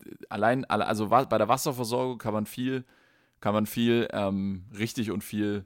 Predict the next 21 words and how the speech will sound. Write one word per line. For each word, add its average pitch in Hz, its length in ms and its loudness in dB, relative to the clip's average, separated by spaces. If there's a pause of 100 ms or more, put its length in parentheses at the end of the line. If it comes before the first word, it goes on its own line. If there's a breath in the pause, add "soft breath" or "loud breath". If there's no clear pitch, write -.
also 107 220 2 (160 soft breath)
man 104 120 0
kann 117 200 0
nicht 117 240 -4
richtig 117 260 -4
und 95 80 -6
falsch, 104 320 -4
das 92 160 -12
wär 95 100 -2
jetzt, - 300 -6
das 95 100 -10
wär 98 100 -2
jetzt - 200 -8
übertrieben. 104 460 -8
Man 95 100 -8
kann 95 120 -6
auch 107 80 -8
mit 107 120 -8
einem 104 100 -12
ganz 101 200 -6
simplen 101 380 -6